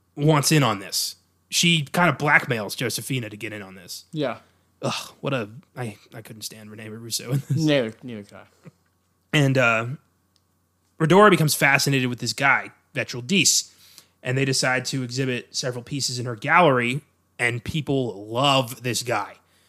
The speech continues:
Speaker 1: for whatever reason. <laughs> It's maybe they're, 'cause the cursed paintings bring out something in them, I don't know. But everyone is just fascinated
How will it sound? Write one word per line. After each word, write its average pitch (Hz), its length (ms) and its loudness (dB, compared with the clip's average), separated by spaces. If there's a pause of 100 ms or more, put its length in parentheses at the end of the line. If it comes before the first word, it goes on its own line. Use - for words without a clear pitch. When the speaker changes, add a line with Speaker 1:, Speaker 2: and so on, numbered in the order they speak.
(520)
Speaker 1:
for 104 160 -6
whatever 131 400 2
reason. 127 420 0 (220)
<laughs> - 280 2 (580)
It's - 280 -6
maybe 139 240 -2
they're, 135 140 -2
'cause 131 440 -6 (140)
the 143 80 -14
cursed 151 340 -6
paintings 127 640 -6
bring 127 240 -8
out 113 180 -2
something 110 320 -8
in 107 120 -12
them, 104 140 -10
I 110 60 -6
don't 117 140 -2
know. 107 200 -6 (380)
But - 100 -6
everyone 135 380 4
is 123 100 -4
just 120 220 -6
fascinated 117 840 2